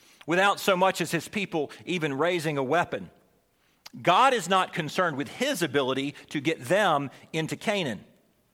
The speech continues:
He's concerned with their willingness to follow him and the conditions of their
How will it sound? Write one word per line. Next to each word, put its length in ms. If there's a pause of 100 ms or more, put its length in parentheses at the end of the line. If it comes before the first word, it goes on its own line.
(920)
He's 200
concerned 500
with 120
their 200
willingness 600
to 80
follow 380
him 180
and 80
the 60
conditions 640
of 100
their 200